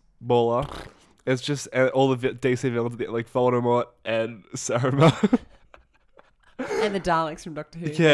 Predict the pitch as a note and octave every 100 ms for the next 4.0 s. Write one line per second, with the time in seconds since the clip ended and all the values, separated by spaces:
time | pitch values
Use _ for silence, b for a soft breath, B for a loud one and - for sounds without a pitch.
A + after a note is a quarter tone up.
0 | B2+ C3+ C#3+ F#3+ D3+ C#3 - F#3 F#3 F#3
1 | D#3+ C#3+ C#3+ C3 E3 D#3+ F3+ F3+ D#3 D#3
2 | C3+ C3+ C#3 C3 C3 B2 A#2 A#2+ A2+ A#2
3 | A2+ B4 G#3+ B2+ A2 G#2 - G2+ G2 -